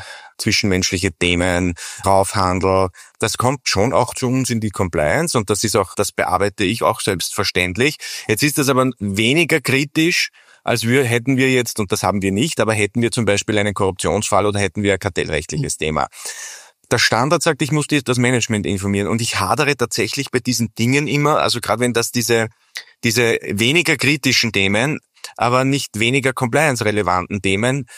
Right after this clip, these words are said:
äh, auf den Tisch kommen, wann informiere ich die Geschäftsführung? Wenn ich hingehe und sage, ich habe einen Raufhandel, dann kann auch vorkommen, dass der Geschäftsführung sagt,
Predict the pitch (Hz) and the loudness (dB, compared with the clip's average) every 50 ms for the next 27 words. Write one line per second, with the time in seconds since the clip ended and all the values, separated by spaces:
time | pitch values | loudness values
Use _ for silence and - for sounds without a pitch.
0 | - _ - 107 117 120 - 95 117 117 135 117 - 127 127 - - 139 131 131 | -14 _ -2 0 2 2 4 2 2 0 0 -2 -2 -2 -4 -2 -2 0 0 0
1 | 131 120 98 104 104 117 139 - - - 131 120 123 127 123 127 127 120 - - | 0 0 0 0 0 0 -2 -2 -2 -4 -2 -2 0 0 0 0 0 -2 -2 -4
2 | 120 - - 113 104 92 - - 98 92 90 95 98 98 104 107 113 107 - 120 | -4 0 2 0 0 0 -2 -4 -4 -2 -2 0 0 0 0 0 0 -2 -2 -2
3 | 123 127 123 123 117 113 123 110 107 104 - 107 110 113 107 - 78 85 101 - | 0 0 0 0 0 0 0 -2 -2 -4 -4 -2 0 0 0 2 2 2 2 2
4 | 117 110 107 117 131 143 - - - - - - - 113 110 - - 104 113 135 | 0 0 0 0 0 -2 -2 -8 -20 -18 -8 -4 -2 -2 -2 0 0 0 2 2
5 | - 120 - - 120 117 123 - 127 123 120 117 110 - 117 - - 98 92 95 | 2 0 0 0 0 0 2 2 0 0 0 0 0 0 -2 -2 0 -2 -2 -2
6 | - - 117 110 113 110 101 110 104 | -4 -2 -2 0 0 0 0 -2 -2